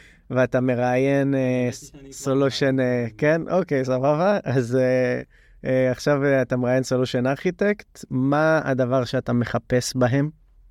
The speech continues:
Speaker 2: אז אני מחפש באמת גם את ה-, את ההבנה הטכנית. אה, נגיד, אחד השלבים שלנו ברעיונות זה לבנות דמו.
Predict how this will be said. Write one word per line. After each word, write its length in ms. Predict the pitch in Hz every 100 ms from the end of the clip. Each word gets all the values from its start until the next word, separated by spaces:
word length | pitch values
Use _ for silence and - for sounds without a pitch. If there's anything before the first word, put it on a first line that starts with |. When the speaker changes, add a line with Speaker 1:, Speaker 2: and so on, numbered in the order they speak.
| _ _ _ _ _
Speaker 2:
אז 160 | - 123
אני 120 | 131
מחפש 480 | 117 139 143 175 170
באמת 380 | 139 143 151 127
גם 240 | 131 135
את 160 | 151 120
ה-, 600 | 113 107 104 104 101 101 -
את 120 | 113
ההבנה 400 | 110 104 113 117
הטכנית. 680 | 107 117 - 156 170 - - 170 175
אה, 400 | 110 104 101 101
נגיד, 260 | 104 107 113
אחד 260 | 110 117
השלבים 380 | 113 117 113 113
שלנו 340 | 110 117 113 107
ברעיונות 520 | 104 104 104 131 131
זה 400 | 113 107 107 104
לבנות 440 | - 107 104 113 107
דמו. 340 | 104 110 165